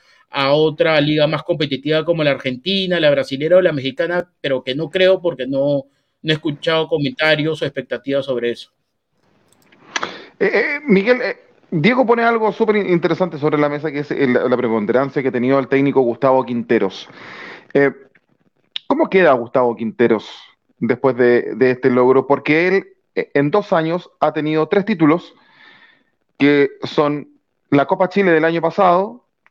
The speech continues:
Speaker 2: que le ganaron la final a, a Everton de Viña del Mar, luego la Supercopa, donde se la gana a la Universidad Católica, y este torneo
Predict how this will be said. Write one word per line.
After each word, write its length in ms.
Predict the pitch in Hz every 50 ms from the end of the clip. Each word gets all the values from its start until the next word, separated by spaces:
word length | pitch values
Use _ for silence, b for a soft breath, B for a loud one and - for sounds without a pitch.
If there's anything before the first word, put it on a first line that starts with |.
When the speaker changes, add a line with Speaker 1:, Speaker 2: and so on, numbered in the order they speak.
| _ _
Speaker 2:
que 120 | - 113
le 40 | 110
ganaron 300 | 110 113 120 123 123 120
la 80 | 113 117
final 260 | 135 120 120 120 120
a, 500 | 117 117 113 - 120 117 117 113 113 113
a 0 |
Everton 400 | 113 123 123 120 120 - 120 117
de 60 | 117
Viña 180 | 120 123 127 127
del 100 | 135 147
Mar, 300 | 170 175 170 180 190 - b b b b b b b b b b b _ _
luego 640 | - 123 135 151 165 175 170 175 185 190 - - -
la 380 | - 131 135 135 127 123 123 127
Supercopa, 800 | - 208 196 190 175 - - 185 214 220 - 165 156 160 - - -
donde 340 | 123 131 127 123 123 123 120
se 100 | - 120
la 120 | 120 120
gana 300 | 127 131 131 131 127 123
a 40 | 123
la 60 | 120
Universidad 440 | 120 120 120 117 113 - - 139 131
Católica, 560 | 135 131 - 160 156 160 160 180 190 190 - _ B B B B B B B
y 140 | - 151 185
este 380 | 196 196 196 196 190 185 180
torneo 920 | - - 170 165 160 175 180 180 180 180 175 175 175 165 160 143 123 113